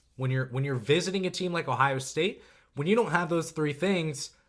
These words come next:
makes me feel a little bit more comfortable about taking Ohio State on the spread. So we'll just see what the number is. Bruce Thornton points. He's on fire right now. If we can get sixteen point five points at plus money again, like we did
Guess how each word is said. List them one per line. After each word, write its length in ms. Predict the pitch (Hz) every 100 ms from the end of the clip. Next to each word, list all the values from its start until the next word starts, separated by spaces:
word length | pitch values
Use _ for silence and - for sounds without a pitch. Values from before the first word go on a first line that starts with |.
| -
makes 240 | 170 170
me 100 | 175
feel 200 | - 160
a 60 | 139
little 160 | 139
bit 100 | 131
more 140 | 123 117
comfortable 540 | 123 120 117 113 110 - _
about 220 | 127 123
taking 240 | 123 123
Ohio 240 | 110 120 117
State 140 | 113
on 120 | 101
the 60 | 95
spread. 340 | - 165 156 151 - -
So 120 | 214
we'll 100 | 240
just 120 | 202
see 80 | 202
what 60 |
the 80 | 147
number 200 | 123 95
is. 140 | 76 - _ _
Bruce 240 | 214 233
Thornton 240 | 208 190 147
points. 400 | 123 82 - - _ _
He's 260 | - 240 220
on 140 | 214
fire 280 | 202 170 160
right 120 | 143
now. 220 | 139 143
If 160 | 139 135
we 120 | 185
can 120 | 220
get 160 | 202 196
sixteen 480 | - 180 - 185 165
point 220 | 165 147
five 300 | - 143 143
points 300 | 143 139 135
at 100 | 127
plus 280 | - 156 156
money 200 | 147 135
again, 340 | 127 131 135
like 260 | 117 123 131
we 80 | 127
did 320 | 127 123